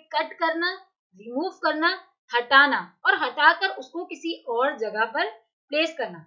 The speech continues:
तो दोस्तों ये था cut और copy का difference। इसके बाद जो छठी चीज हम किसी भी file पर कर सकते हैं वो कहलाती है delete अ file। दोस्तों delete के मायने होते हैं कि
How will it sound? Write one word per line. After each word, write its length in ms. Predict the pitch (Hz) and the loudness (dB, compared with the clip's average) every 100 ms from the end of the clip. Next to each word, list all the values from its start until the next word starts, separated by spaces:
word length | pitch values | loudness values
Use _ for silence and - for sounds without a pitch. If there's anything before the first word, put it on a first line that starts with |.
| _ | _
तो 60 | 277 | -6
दोस्तों 340 | 311 311 349 359 - _ 214 | -6 -2 -4 -4 -10 _ -4
ये 140 | 294 | -2
था 220 | 330 320 330 330 | 2 6 6 4
cut 340 | 277 330 - - | 0 0 -4 -4
और 100 | 269 - | -4 -2
copy 280 | - 311 302 | -10 -10 -4
का 180 | 330 339 339 _ _ | 0 0 -2 _ _
difference। 420 | - - 285 392 - - | -2 -2 -6 -6 -12 -14
इसके 200 | 440 453 | -4 -4
बाद 300 | 320 294 320 | 2 2 2
जो 200 | 370 403 403 _ _ - | -2 -6 -6 _ _ -16
छठी 280 | - 302 480 | -6 4 4
चीज 220 | 453 349 | 4 -2
हम 100 | 339 | -2
किसी 200 | 302 339 | -6 -6
भी 60 | 339 | -6
file 220 | - 277 | 0 2
पर 160 | 277 330 330 - - | 2 -2 -4 -12 -6
कर 100 | 285 | -6
सकते 280 | 285 311 302 | -4 -8 -6
हैं 100 | 311 | -6
वो 120 | 320 | -6
कहलाती 580 | 320 277 233 220 - 311 | -4 -2 0 0 -2 -6
है 140 | 254 285 196 | -4 -4 -8
delete 500 | 233 240 285 370 - | -12 -10 -4 -4 -2
अ 80 | 285 | -4
file। 220 | 269 202 156 _ _ _ | -2 -6 -8 _ _ _
दोस्तों 200 | 359 427 311 | -6 -6 -4
delete 240 | 262 359 | -4 -4
के 120 | 392 | -2
मायने 260 | 320 277 330 | -2 -2 0
होते 240 | 277 262 | -2 -2
हैं 120 | 285 277 | -4 -2
कि 140 | 302 | -6